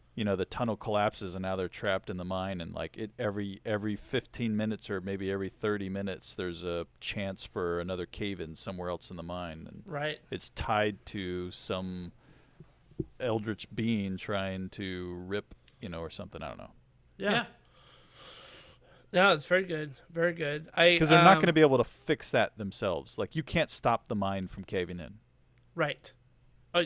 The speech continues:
Speaker 2: yeah, absolutely. All you can do is deal with the problems that present
Speaker 1: Exactly.
Speaker 2: themselves, right? Um, and so,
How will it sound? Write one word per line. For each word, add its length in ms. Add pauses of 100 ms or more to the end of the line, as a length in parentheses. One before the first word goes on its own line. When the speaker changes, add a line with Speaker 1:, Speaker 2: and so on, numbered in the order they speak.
Speaker 2:
yeah, 320
absolutely. 720
All 160
you 140
can 180
do 140
is 120
deal 220
with 100
the 80
problems 480
that 140
present 220
Speaker 1:
Exactly. 360
Speaker 2:
themselves, 300
right? 240 (880)
Um, 580
and 140
so, 640